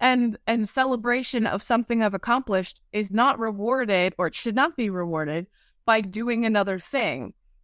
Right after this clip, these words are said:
It should be rewarded with, at a very minimum, a break from your office and a sip of water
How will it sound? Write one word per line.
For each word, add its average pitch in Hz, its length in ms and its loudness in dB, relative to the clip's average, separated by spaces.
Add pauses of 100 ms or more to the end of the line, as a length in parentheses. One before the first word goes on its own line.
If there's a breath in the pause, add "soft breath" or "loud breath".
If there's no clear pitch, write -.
It 220 120 -2
should 247 240 -2
be 240 140 2
rewarded 202 600 2
with, 185 240 -4
at 202 180 2
a 196 80 0
very 226 360 2
minimum, 208 560 2
a 185 80 2
break 208 340 -2
from 190 220 -4
your 175 140 0
office 175 760 0
and 175 340 0
a 175 80 0
sip 185 300 -6
of 160 100 -6
water 160 580 -2